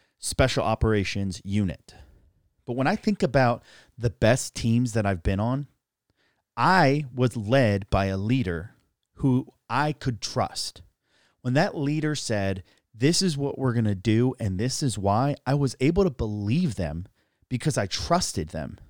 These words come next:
And any time that they said something and then they follow through, were able to follow through with what they said,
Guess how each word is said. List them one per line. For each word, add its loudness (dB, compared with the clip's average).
And -2
any 6
time 0
that -4
they 4
said 0
something 0
and 2
then 0
they 2
follow 2
through, 0
were 0
able 2
to 4
follow 2
through 0
with 2
what 0
they 2
said, -4